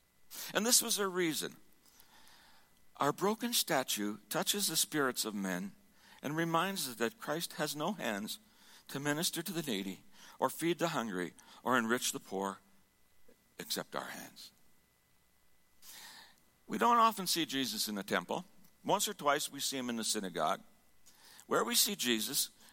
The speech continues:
is where the lost people are. We see Jesus with the unclean leper who's alone in his suffering.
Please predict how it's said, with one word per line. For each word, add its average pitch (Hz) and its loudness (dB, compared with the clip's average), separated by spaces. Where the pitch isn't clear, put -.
is 123 -6
where 156 4
the 170 2
lost 170 0
people 107 -6
are. - -8
We - -6
see 165 2
Jesus 147 0
with 120 -2
the 131 0
unclean 127 -2
leper 107 0
who's 113 -6
alone 104 0
in 110 -4
his 101 -8
suffering. - -8